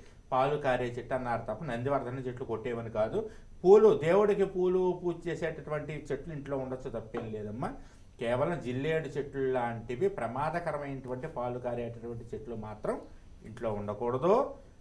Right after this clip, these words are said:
అది తెల్ల జిల్లేడైనా నీలం జిల్లేడు, ఏ జిల్లేడైనా సరే ఇంట్లో ఉండకూడదు. జయం.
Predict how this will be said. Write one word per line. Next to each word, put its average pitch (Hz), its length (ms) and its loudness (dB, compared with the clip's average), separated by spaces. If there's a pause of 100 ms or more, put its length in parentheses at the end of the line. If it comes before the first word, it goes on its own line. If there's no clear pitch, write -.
అది 135 200 2
తెల్ల 139 360 6
జిల్లేడైనా 156 840 2 (200)
నీలం 156 340 4
జిల్లేడు, 156 280 4
ఏ 147 220 4
జిల్లేడైనా 165 480 4
సరే 139 220 -2
ఇంట్లో 147 260 2
ఉండకూడదు. 131 760 2 (280)
జయం. 104 320 -4